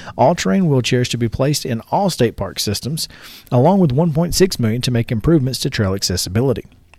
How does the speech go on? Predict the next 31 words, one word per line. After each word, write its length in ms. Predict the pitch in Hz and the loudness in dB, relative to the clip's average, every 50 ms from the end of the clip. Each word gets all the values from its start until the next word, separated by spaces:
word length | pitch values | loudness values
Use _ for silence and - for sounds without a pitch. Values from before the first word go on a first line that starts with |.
| _ _ - _ _ _ _ _ _ _ _ _ - - - - - _ _ _ - | _ _ -20 _ _ _ _ _ _ _ _ _ -20 -20 -20 -20 -20 _ _ _ -4
The 80 | 120 | -2
Tennessee 340 | 107 - 139 127 120 - 127 | 0 2 2 2 0 0 0
State 240 | 117 - 127 117 - | 0 0 0 2 2
Park 180 | 120 117 104 - | 0 0 0 -2
Conservancy, 580 | 120 110 - 127 117 117 120 110 110 - 135 | -4 -2 0 2 0 0 0 -4 -4 -2 -2
the 140 | 143 135 110 | -2 0 0
recipient 480 | 101 104 - - 147 139 - 127 123 104 | -2 0 0 2 0 0 0 0 -2 -2
of 120 | 104 107 | -4 -4
the 60 | 117 107 | -4 -2
grant, 300 | 101 120 131 151 151 131 | 0 0 0 0 0 -2
is 120 | 131 113 | -2 -2
a 40 | 110 | -2
five 220 | - 123 123 120 | 0 0 0 0
oh 60 | 120 | 0
one 220 | 120 120 120 117 110 | 0 0 0 0 0
C 180 | - - 117 | 0 0 0
three 180 | 113 - 120 117 | 2 2 0 0
charitable 460 | 110 - 147 131 120 113 110 113 101 | 2 2 4 4 4 2 0 -4 -4
organization 720 | 95 110 107 107 101 101 - 139 170 156 - 143 135 143 - - - - - - - - - | -2 -2 -2 -2 -2 0 2 2 4 4 2 0 -2 -4 -6 -12 -18 -20 -20 -20 -4 -2 0
established 500 | 147 - - 170 196 226 233 202 - - | 0 2 2 2 2 4 2 2 2 4
to 60 | 143 | 4
help 300 | 117 127 139 151 - - - _ _ - - - _ | 4 6 6 4 2 -2 -8 _ _ -20 -20 -10 _
raise 320 | - 135 131 131 139 123 | 0 2 4 4 4 4
additional 460 | 123 110 101 120 143 - - 196 208 180 | 2 2 0 0 0 0 0 0 0 0
funding 380 | - 123 156 214 120 131 156 | 0 0 0 0 0 -2 -2
in 160 | - 110 127 135 | -2 -4 -2 -2
support 340 | - 160 - 131 120 123 139 | -4 -4 -2 0 0 0 0
of 80 | 135 | -2
Tennessee 380 | - - 104 101 113 - 110 117 | -2 -2 -2 -2 -2 -4 -4 -4
state 320 | - - 101 90 82 - | -4 -2 -2 -4 -4 -2
parks. 480 | - 139 143 123 - - - - - | 0 2 2 2 2 -2 -6 -10 -10